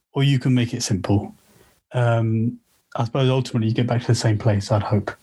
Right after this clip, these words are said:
Uh, and you, but you can understand, you've, you know, you've obviously gone to the lengths to kind of deconstruct and go back and work out how this comes, comes to be. And we can, we can understand how it comes to be.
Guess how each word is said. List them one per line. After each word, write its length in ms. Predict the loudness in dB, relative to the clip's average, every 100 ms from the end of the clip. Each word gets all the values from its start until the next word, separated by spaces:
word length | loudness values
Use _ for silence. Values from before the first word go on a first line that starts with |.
| _ _ _ -4
Uh, 140 | -2 2
and 140 | 2
you, 60 | 2
but 140 | 0
you 100 | 0
can 100 | 0
understand, 480 | 0 0 0 2 2
you've, 340 | 2 2 0
you 100 | 0
know, 100 | 2
you've 200 | 2 2
obviously 300 | 2 -2 -4
gone 180 | 0 0
to 80 | 2
the 40 |
lengths 300 | 2 2 0
to 160 | -4 -6
kind 200 | 0 2
of 100 | 2
deconstruct 840 | 2 0 2 -2 0 -2 -2 -2 0
and 200 | 0 2
go 160 | 2
back 320 | 2 0 0
and 100 | 0
work 240 | 2 2 -2
out 100 | -2
how 320 | 0 0 -2 _ _ -20 -20 _
this 120 | 0
comes, 380 | 0 2 2 4 0 -2
comes 260 | 0 0 0
to 100 | -4
be. 460 | 0 2 0 -8 _ _ -20 -20 _ -2
And 100 | 0
we 80 | 2
can, 220 | 0 -2
we 80 | 0
can 120 | 2
understand 440 | 2 2 0 0
how 160 | 0 -2
it 100 | -2
comes 240 | 2 2
to 80 | 2
be. 360 | 0 0 -2